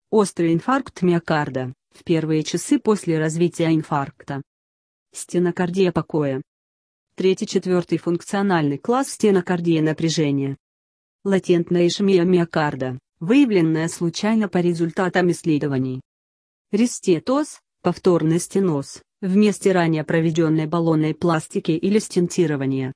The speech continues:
острый тромбоз ранее установленного стента.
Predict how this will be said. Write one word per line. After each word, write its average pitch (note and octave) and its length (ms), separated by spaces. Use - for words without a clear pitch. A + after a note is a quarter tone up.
острый F#3 420
тромбоз D#3+ 540
ранее E3+ 360
установленного E3 840
стента. C#3 580